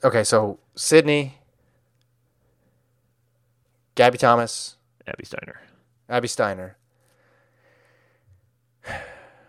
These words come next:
Speaker 1: S-, is it, I don't know, like a Prandini, a Brittany Brown?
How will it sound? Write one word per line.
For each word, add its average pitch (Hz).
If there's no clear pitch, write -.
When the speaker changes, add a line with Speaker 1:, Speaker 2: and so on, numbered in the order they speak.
Speaker 1:
S-, -
is 123
it, 110
I -
don't -
know, 98
like 113
a -
Prandini, 160
a -
Brittany -
Brown? 151